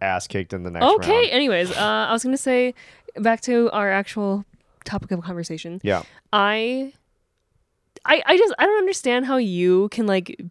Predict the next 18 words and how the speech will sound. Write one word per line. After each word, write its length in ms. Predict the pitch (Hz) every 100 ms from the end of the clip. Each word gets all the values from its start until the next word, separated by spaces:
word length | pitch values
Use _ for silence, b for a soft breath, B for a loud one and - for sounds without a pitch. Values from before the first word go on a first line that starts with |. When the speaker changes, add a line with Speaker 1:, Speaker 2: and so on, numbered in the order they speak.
| _
Speaker 2:
be 140 | 208 190
mad 260 | 175 151
at 100 | 180
me 180 | 185 196
and 100 | 185
yell 180 | 160 147
at 60 | 147
me 260 | 185 190 b b b
and 180 | - 202
then 180 | 185 175
not 180 | 185 139
yell. 280 | 107 87 - _ _ -
Speaker 1:
Ye- 80 | -
Speaker 2:
Not 220 | 196 143
yell. 240 | 95 139 190 _ -
Speaker 1:
Thank 300 | 101 117 95 -
Speaker 2:
Be, 40 |
Speaker 1:
you. 220 | 87 85